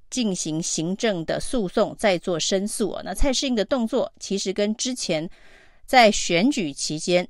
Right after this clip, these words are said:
被撤销论文的蔡壁如一样，也是呢要再进行行政上面的救济哦。但是民进党哦，这个时候恐怕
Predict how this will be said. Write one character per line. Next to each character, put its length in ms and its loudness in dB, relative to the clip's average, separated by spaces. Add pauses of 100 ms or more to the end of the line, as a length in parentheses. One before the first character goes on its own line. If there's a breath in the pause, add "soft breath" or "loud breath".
(120)
被 200 2
撤 300 2
销 240 2
论 300 0
文 200 -8
的 140 -2
蔡 280 6
壁 180 -4
如 240 -6
一 140 -8
样， 280 -4 (140)
也 120 -4
是 220 -2
呢 220 0
要 200 0
再 220 0
进 300 -6
行 340 -8
行 440 -6
政 260 -2 (100)
上 300 -2
面 220 -6
的 180 -8
救 280 -4
济 280 -10
哦。 80 -14 (480 loud breath)
但 120 2
是 120 2
民 180 2
进 180 0
党 140 -6
哦， 220 -12
这 100 0
个 100 0
时 200 -2
候 220 4
恐 200 -10
怕 260 0